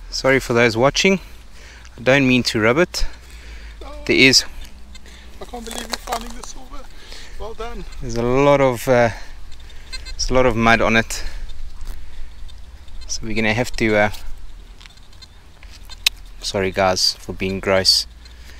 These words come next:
Speaker 1: This is how we do it in the field.
Speaker 2: Spit and polish.
Speaker 1: Spit and polish.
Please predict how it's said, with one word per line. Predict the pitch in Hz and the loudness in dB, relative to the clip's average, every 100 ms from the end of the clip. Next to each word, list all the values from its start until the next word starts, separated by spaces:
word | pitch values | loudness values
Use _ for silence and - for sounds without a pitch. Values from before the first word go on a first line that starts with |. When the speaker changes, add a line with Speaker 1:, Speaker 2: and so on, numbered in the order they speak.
| - - - | -18 -14 -4
Speaker 1:
This | 113 | 0
is | 113 | 4
how | 117 104 | 6 6
we | 104 | 4
do | 104 | 2
it | 98 | 2
in | 98 | 0
the | 92 | -2
field. | - 101 95 - | 0 2 2 -2
Speaker 2:
Spit | - | -12
and | |
polish. | 113 98 - - - - - | -12 -12 -14 -14 -14 -14 -8
Speaker 1:
Spit | - - 120 113 | -6 -2 -2 0
and | 104 | 0
polish. | 104 98 95 - | 2 2 2 -2